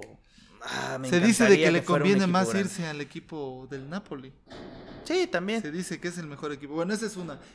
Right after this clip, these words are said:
Speaker 2: Y la otra es que están preguntando por Gallardo, ¿no? Un equipo
Speaker 1: Sí,
Speaker 2: alemán ha estado
Speaker 1: el
Speaker 2: preguntando.
Speaker 1: Hoffenheim pregunta por Jesús Gallardo.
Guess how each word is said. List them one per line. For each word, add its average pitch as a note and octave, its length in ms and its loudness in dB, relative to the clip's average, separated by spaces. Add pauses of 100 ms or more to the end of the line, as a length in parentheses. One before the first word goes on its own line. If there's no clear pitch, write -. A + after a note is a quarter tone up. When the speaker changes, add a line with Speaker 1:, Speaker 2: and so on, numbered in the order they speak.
(140)
Speaker 2:
Y D#3 100 -2
la E3+ 140 4
otra G#3 220 4
es G#3+ 120 4
que A3+ 200 -2
están F#3+ 240 -2
preguntando E3+ 560 -6
por C#3+ 140 -10
Gallardo, C#3+ 460 -8
¿no? D#3 260 -14
Un D#3+ 200 -12
equipo D#3 160 -10
Speaker 1:
Sí, E3 120 0
Speaker 2:
alemán B2 380 -4
ha - 20 -12
estado D3+ 260 -14
Speaker 1:
el C#3+ 60 -16
Speaker 2:
preguntando. A#2 380 -4
Speaker 1:
Hoffenheim B2 600 -4
pregunta A#2 680 -8
por G#2 300 -12
Jesús C3 380 -12
Gallardo. C3 640 -8